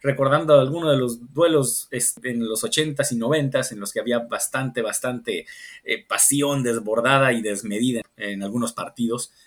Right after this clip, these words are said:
terminando en los golpes. En esta ocasión, pues, únicamente conato, pero bastante, bastante subido de tono, muchos amonestados, y al final, pues, realmente Pumas no,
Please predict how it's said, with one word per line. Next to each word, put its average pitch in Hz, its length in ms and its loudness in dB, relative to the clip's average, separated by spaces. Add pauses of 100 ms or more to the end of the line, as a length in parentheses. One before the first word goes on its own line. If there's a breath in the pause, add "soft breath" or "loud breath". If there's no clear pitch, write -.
terminando 120 420 -2
en 120 80 -2
los 101 160 -2
golpes. 151 400 2
En 196 80 -6
esta 180 160 -2
ocasión, 190 260 -2
pues, 208 160 -2
únicamente 156 540 -4
conato, 95 560 -6
pero 95 180 -6
bastante, 104 460 -6
bastante 101 380 -6
subido 104 320 -2
de 95 100 -2
tono, 143 400 0 (400 soft breath)
muchos 160 460 2
amonestados, 139 800 2 (340 soft breath)
y 196 240 0
al 156 140 4
final, 170 480 0 (260 soft breath)
pues, 220 260 4
realmente 175 360 -2
Pumas 156 340 0
no, 151 480 0